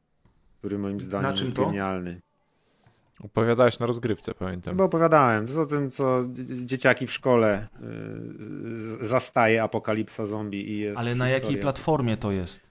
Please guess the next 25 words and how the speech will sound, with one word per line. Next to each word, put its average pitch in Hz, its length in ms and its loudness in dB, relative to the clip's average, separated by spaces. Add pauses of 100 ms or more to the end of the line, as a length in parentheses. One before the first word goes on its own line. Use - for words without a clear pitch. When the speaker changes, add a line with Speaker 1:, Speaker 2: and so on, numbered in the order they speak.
(480)
Speaker 1:
O 139 80 -2
Jezu, 120 180 -2
nie 147 80 -4
pamiętam, 208 400 -2
gdzie 107 100 0
ja 104 60 0
to - 80 -4
Speaker 2:
No. - 20 0
Speaker 1:
oglądałem, 104 340 -4
bo 113 60 -6
to, 135 240 0
to 131 140 -4
Speaker 2:
No, 151 80 -2
Speaker 1:
było 147 140 2
na 147 60 -2
Speaker 2:
będę 117 100 -4
musiał 151 180 -6
Speaker 1:
początku - 260 -8
Speaker 2:
szukać. 95 180 -4
Speaker 1:
roku. 98 120 -12 (540)
Speaker 2:
Dobra, 151 320 -2
poszukam. 101 500 -8 (160)
E, - 40 -10 (460)
All 113 640 -4
of 101 540 -6